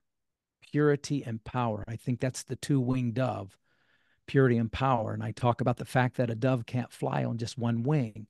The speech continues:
So, so churches that embrace the word, you know, they were all about holiness and all about purity and all about character.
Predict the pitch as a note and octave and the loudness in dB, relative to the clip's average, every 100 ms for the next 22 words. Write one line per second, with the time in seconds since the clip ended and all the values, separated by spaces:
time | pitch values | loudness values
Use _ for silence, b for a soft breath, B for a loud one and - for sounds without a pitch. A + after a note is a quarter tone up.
0 | _ _ _ _ _ - D#3 - - D3 | _ _ _ _ _ 8 8 8 6 6
1 | - F3 - C#3+ D3 C3+ B2+ A2 C#3 E3 | 6 6 6 2 2 2 2 2 2 2
2 | - - A#2 A2 B2+ E3 D3 B2 A2 - | 0 -4 -4 2 8 10 10 8 2 -8
3 | _ _ _ _ _ - C3 A#2 A#2+ B2+ | _ _ _ _ _ -10 -6 -2 0 4
4 | C3 C#3+ C3+ C3 - - E3+ D3 G#2+ - | 8 8 6 2 -2 4 6 6 2 -6
5 | - - _ - A2 A#2 C#3+ C#3+ C3+ - | -14 -16 _ -14 -4 2 4 4 2 -4
6 | - D#3 D3+ B2 - - _ _ - B2+ | -2 4 6 6 0 -16 _ _ -4 0
7 | C#3 C#3 C3+ - - - C#3 A#2+ - - | 2 4 2 -2 -8 -4 -2 -2 -6 -18